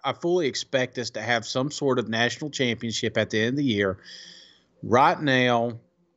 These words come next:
what is this? September third, seven forty-four P M.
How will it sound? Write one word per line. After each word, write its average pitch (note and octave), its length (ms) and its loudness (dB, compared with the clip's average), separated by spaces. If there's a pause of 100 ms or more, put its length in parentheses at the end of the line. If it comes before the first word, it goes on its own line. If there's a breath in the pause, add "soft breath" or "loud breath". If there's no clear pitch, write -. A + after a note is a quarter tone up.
what A#2 160 -2
is G2+ 120 -4
this? G2+ 180 -4
September D#3 540 0
third, B2 560 4
seven C3+ 240 2
forty-four C3+ 520 0
P B2+ 380 -2
M. G2+ 220 -6